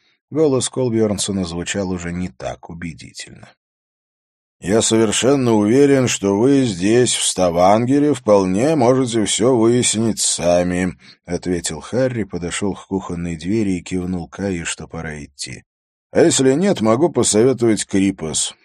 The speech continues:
Передавайте привет от меня Микаэлю Бельману, если что». «Спасти от чего?» «От того, от чего не сумели», сказал Харри.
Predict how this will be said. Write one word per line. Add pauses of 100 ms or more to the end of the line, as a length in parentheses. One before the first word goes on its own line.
(160)
Передавайте
привет
от
меня (300)
Микаэлю
Бельману, (260)
если
что». (540)
«Спасти
от
чего?» (580)
«От
того,
от
чего
не
сумели», (200)
сказал
Харри.